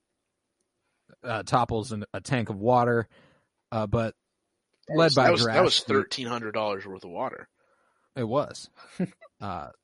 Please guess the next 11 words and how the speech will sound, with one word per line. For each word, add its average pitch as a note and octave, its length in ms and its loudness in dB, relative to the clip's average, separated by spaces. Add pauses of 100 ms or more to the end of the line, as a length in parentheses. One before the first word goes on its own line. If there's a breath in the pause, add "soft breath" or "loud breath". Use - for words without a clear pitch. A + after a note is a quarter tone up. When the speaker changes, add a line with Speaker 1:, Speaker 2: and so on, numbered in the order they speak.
(480)
Speaker 1:
led D3+ 220 4
by B2+ 120 4
Drash, A#2+ 500 -2
the B2 100 -2
youths A#2+ 340 0
outflank, B2 760 0 (600)
uh, - 280 -14 (120)
the A2+ 140 -10
Major G2+ 280 -6
Domo, G#2 420 -6
and F#2+ 120 -8